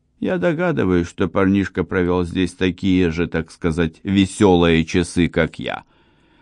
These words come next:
И чисто по-человечески начинаю жалеть, что этот мальчик,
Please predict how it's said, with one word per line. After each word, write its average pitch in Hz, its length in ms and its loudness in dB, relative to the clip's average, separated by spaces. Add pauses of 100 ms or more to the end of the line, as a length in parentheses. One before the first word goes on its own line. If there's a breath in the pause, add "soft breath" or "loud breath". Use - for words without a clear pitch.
(140 soft breath)
И 107 200 2
чисто 156 380 0
по-человечески 156 800 -2
начинаю 123 520 2
жалеть, 120 400 0
что - 200 -6
этот 92 360 0
мальчик, 104 640 -2